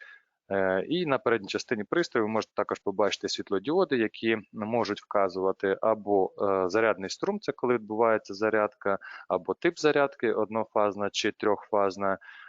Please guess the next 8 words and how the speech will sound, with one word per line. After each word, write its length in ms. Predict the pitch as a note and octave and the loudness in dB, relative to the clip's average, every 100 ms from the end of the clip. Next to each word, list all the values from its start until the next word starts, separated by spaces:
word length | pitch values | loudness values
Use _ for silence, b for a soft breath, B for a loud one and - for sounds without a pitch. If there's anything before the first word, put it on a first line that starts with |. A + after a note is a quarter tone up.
| B | B
Е, 520 | G2+ G#2 G2 G#2+ G#2+ - | 0 2 2 2 0 -2
і 140 | D3 | -2
також 540 | D3 A2+ A2+ A2 - - | 0 0 2 0 0 0
вони 460 | G2+ G2 G#2 G#2 F#2+ | 0 2 0 -2 -4
подають, 340 | G#2 G#2 G2+ | -2 0 0
е, 160 | G2+ G2 | 0 0
світлову 400 | - - G2+ F#2+ | -2 -4 -2 -2
індикацію 580 | F#2+ - F3 F3 - | -2 -2 0 0 -2